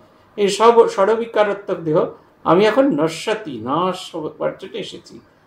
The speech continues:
অপক্ষ্যতি, নষ্ট যা হওয়া সব হয়ে গেছে, এবার final ডেস্টিনেশনের দিকে এগিয়ে চলেছি। আর এই final ডেস্টিনেশনের দিকে যাওয়ার জন্য আমার এখন আর কোনো রকম ইয়ে নেই,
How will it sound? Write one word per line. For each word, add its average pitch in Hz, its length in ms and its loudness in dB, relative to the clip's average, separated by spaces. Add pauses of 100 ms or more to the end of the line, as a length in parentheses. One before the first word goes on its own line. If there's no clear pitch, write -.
(160)
অপক্ষ্যতি, 240 720 2
নষ্ট 143 500 -4
যা 185 160 6
হওয়া 214 160 2
সব 202 200 -4
হয়ে 156 180 -2
গেছে, - 340 -8 (460)
এবার 214 260 6
final 208 600 -2
ডেস্টিনেশনের 156 800 -6
দিকে 156 320 -6
এগিয়ে 143 480 -8
চলেছি। 123 520 -12 (580)
আর 180 260 4
এই 180 100 4
final 214 440 -4
ডেস্টিনেশনের 165 840 -8
দিকে 139 240 -14
যাওয়ার 135 340 -2
জন্য 208 300 -8 (440)
আমার 220 260 0
এখন 175 280 -2
আর 233 100 0
কোনো 147 300 -6
রকম 175 400 -6
ইয়ে 139 120 0
নেই, 135 260 -4